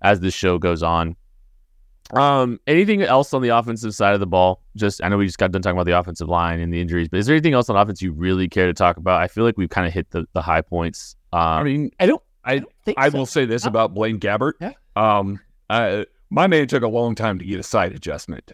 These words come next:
Speaker 2: Uh, was, was throwing it about a foot and a half, two feet over everybody's heads and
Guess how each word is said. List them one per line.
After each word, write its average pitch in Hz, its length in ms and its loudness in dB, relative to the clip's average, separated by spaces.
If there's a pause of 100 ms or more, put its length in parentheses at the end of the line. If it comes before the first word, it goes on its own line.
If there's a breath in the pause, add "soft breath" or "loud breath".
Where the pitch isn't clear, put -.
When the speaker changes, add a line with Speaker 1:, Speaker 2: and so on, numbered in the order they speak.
Speaker 2:
Uh, 92 440 2
was, 101 380 -4
was 123 320 -4
throwing 160 340 6
it 123 80 -2
about 127 520 0
a - 60 -10
foot - 360 -2
and 131 100 -2
a 113 80 2
half, 117 340 -2
two 131 220 -2
feet 110 320 -4
over 98 280 -2
everybody's 95 460 -2
heads 110 360 0
and 98 240 -4